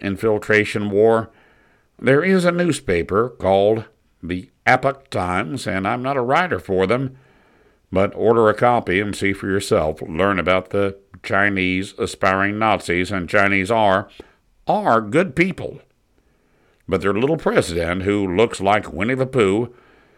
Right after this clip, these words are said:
he looks to the West and thinks it's a tree full of honey for him.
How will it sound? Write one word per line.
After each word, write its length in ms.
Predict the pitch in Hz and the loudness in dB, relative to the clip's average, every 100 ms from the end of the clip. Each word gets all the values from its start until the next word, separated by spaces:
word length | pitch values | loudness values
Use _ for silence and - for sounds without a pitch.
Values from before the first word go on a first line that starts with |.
| _ | _
he 220 | - 76 | -12 -8
looks 260 | 82 90 92 | -2 -2 -2
to 100 | - | -2
the 120 | 101 | 0
West 460 | 104 101 87 90 - | 4 4 4 2 -2
and 240 | 85 87 | -8 -6
thinks 300 | 92 95 - | -6 -6 -6
it's 180 | 95 90 | -6 -4
a 160 | 98 90 | -4 -4
tree 480 | - - 113 110 101 | -6 -2 0 0 -2
full 320 | - 101 98 | -4 -2 2
of 240 | 101 95 - - | 0 -2 -10 -2
honey 460 | 139 80 67 76 - | -2 -2 -8 -16 -18
for 240 | - 95 | -6 -4
him. 420 | 98 107 69 85 | -2 -2 -4 -10